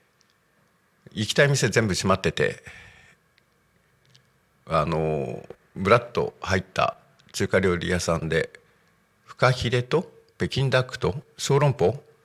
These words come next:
あとなんか適当に食べてビール二杯飲んで、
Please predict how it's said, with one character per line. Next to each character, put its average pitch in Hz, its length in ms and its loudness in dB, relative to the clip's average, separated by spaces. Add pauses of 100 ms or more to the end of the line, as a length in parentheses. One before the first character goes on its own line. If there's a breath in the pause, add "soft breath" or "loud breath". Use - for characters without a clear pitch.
(720 soft breath)
あ 104 100 -2
と 123 120 -2
な 113 120 2
ん 113 40 -4
か 85 200 2
適 - 220 -6
当 104 160 0
に 101 180 0
食 - 140 0
べ 82 60 -2
て 71 240 -4
ビ 107 200 -2
ー - 40 -6
ル 87 60 -4
二 85 120 -2
杯 85 180 -2
飲 - 160 -6
ん - 120 -8
で、 - 240 -8